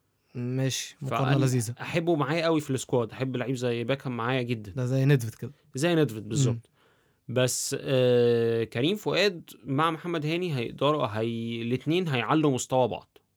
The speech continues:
Speaker 1: مم.
Speaker 2: و
Speaker 1: هو محمد هاني محتاج منافسة فعلًا.
Speaker 2: محتاج منافسة برضه.
Speaker 1: مم.
Speaker 2: هو أحمد فتحي، يعني، أنا من الآخر محمد فتحي أكبر، أحمد فتحي أكبر منه بكام سنة؟ عشر سنين، خمستاشر
Speaker 1: تقريبًا.
Speaker 2: سنة.
Speaker 1: مم.
Speaker 2: مفيش
Speaker 1: هي
Speaker 2: وجه
Speaker 1: مش
Speaker 2: مقارنة.
Speaker 1: منافسة، آه، هي مش
Speaker 2: مفيش
Speaker 1: منافسة.
Speaker 2: وجه
Speaker 1: آه،
Speaker 2: مقارنة.
Speaker 1: طبعًا.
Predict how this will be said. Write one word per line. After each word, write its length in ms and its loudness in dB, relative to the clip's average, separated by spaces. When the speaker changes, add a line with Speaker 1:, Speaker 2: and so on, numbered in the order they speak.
Speaker 1:
مم. 220 0
Speaker 2:
و 260 -4
Speaker 1:
هو 80 4
محمد 220 4
هاني 140 6
محتاج 240 0
منافسة 320 0
فعلًا. 180 -12
Speaker 2:
محتاج 300 -4
منافسة 360 -2
برضه. 260 0
Speaker 1:
مم. 60 2
Speaker 2:
هو 100 4
أحمد 240 -4
فتحي، 260 -8
يعني، 340 -2
أنا 220 -4
من 80 -6
الآخر 280 -8
محمد 260 -8
فتحي 260 -14
أكبر، 360 -6
أحمد 240 -6
فتحي 220 -10
أكبر 200 -4
منه 160 -2
بكام 180 -10
سنة؟ 240 -10
عشر 260 -12
سنين، 320 -10
خمستاشر 260 -6
Speaker 1:
تقريبًا. 240 -2
Speaker 2:
سنة. 300 -8
Speaker 1:
مم. 180 -4
Speaker 2:
مفيش 480 -6
Speaker 1:
هي 60 4
Speaker 2:
وجه 180 6
Speaker 1:
مش 160 6
Speaker 2:
مقارنة. 180 6
Speaker 1:
منافسة، 300 2
آه، 280 0
هي 160 2
مش 160 2
Speaker 2:
مفيش 120 0
Speaker 1:
منافسة. 160 2
Speaker 2:
وجه 60 -2
Speaker 1:
آه، 20 0
Speaker 2:
مقارنة. 440 0
Speaker 1:
طبعًا. 240 -2